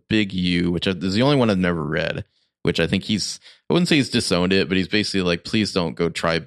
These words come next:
it's out of print. Please don't go try buying a copy of that online for a lot of money. Like, it's not very good," basically, is what he said himself. <laughs> Like,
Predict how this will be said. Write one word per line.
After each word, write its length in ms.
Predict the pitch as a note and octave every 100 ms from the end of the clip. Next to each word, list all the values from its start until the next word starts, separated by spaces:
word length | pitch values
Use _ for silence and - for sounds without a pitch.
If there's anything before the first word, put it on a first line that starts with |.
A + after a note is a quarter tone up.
| - -
it's 160 | -
out 140 | F#2 G#2
of 80 | -
print. 300 | F#2 F2 -
Please 200 | F#2+ E2+
don't 120 | F2
go 120 | F2
try 260 | F2 E2 E2
buying 460 | E2 D#2+ E2 E2 E2 _ _ -
a 60 |
copy 360 | - F2 D#2+ F#2+
of 60 | F2
that 160 | F2
online 440 | F2 E2 E2 E2+ E2+
for 160 | F2 E2+
a 40 |
lot 240 | D#2+ D#2+
of 80 | D#2+
money. 320 | E2 D#2+ E2
Like, 180 | E2 D#2
it's 140 | E2+ F#2+
not 140 | C2
very 160 | D#2+ D#2+
good," 300 | D#2 C#2+ B1
basically, 460 | C#2+ - E2 D#2+
is 420 | E2+ - E2 - -
what 160 | F2+ E2
he 60 |
said 220 | - F#2
himself. 440 | E2+ - D#2 D#2 -
<laughs> 40 |
Like, 300 | A2+ - -